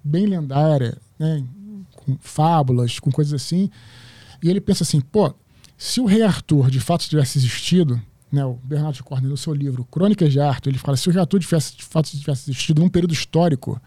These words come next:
como é que seria ele? Como é que seria o Arthur histórico?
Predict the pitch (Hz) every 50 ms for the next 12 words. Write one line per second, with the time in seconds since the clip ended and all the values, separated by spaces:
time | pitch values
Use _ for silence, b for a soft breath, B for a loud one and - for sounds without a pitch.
0 | B B B B B B B B B B B _ - 190 226 233 - - - 202
1 | 190 180 170 147 131 120 120 107 - 117 110 - _ _ _ _ - 170 190 196
2 | - - 190 175 185 180 165 135 - - - - 196 - 156 - - 175 - -
3 | - _ - 160 160 151 127 117 - - - _